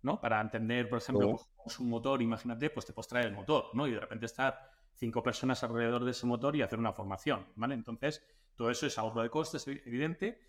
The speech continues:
Speaker 1: Y luego, eso sería un poco más el B dos B, ¿vale? Que es una muy potente en, en este sector. Y la Vision Pro, yo creo que inicialmente se van a vender mucho de cara a empresas, ¿vale? Porque es
Speaker 2: Claro.
Speaker 1: un,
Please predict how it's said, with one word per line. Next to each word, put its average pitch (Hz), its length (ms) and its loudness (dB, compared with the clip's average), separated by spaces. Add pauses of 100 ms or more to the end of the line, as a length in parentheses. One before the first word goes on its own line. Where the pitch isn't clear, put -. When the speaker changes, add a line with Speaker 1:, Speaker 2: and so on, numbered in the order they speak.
(280)
Speaker 1:
Y 143 80 -2
luego, 160 340 -2
eso 156 200 -4
sería 170 180 -2
un 156 80 0
poco 175 160 0
más 170 220 0
el 117 100 -4
B 127 100 -2
dos 127 200 -2
B, 175 280 -2
¿vale? 120 200 0
Que - 80 -8
es - 100 -10
una 127 300 2 (120)
muy 143 240 -2
potente 135 480 -2
en, 120 220 -2
en 117 180 -8
este 113 200 -10
sector. - 460 -2 (520)
Y 131 100 0
la 113 200 8
Vision 127 340 0
Pro, 160 160 2
yo 123 140 0
creo 143 160 2
que 131 80 -2
inicialmente 123 460 0
se 113 120 -4
van 110 120 0
a 120 40 2
vender 123 220 0
mucho 127 340 -2
de 98 100 -6
cara 113 180 2
a - 20 2
empresas, 123 540 0
¿vale? 110 160 0
Porque 107 240 -6
es - 100 -6
Speaker 2:
Claro. 117 160 2
Speaker 1:
un, 117 280 -2